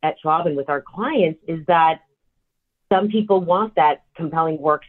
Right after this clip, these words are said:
setting, right? That teamwork, that, um, stretch assignments type work, or they want, what's more important for them is, let's say, you know,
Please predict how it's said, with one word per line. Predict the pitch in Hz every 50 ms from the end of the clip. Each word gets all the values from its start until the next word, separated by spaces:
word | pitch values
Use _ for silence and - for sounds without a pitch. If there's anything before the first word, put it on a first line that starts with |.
| _
setting, | - 160 131 - - 113 - - _ _ _ _ _ _
right? | - 131 139 139 -
That | 139 127 - - -
teamwork, | - 160 151 147 147 143 139 135 127 120 - -
that, | 147 131 123 120 - _ _ _ _ _ _ _ _
um, | - 120 123 127 127 123 123 120 107 - - - 156 143 - - -
stretch | - 180 165 - -
assignments | - - - 151 143 143 139 135 131 123 120 107 - -
type | 131 135 123 107 -
work, | 131 143 139 131 123 117 110 _
or | - 151 151 143 139 143 135 - _ _ _ _ -
they | 147 147
want, | 143 151 151 147 147 143 143 147 - _ _ _ _ _ _ _ _ _ _ _ _ _ _ _ _
what's | - 160 156 -
more | 156 147
important | 139 139 160 147 139
for | - 151
them | 147 196 240 269 226
is, | 165
let's | - 151 143 -
say, | - 165 147 143 139 139 139 - _ _ _ _ _ _ _ _
you | - 220
know, | 185 151 160 165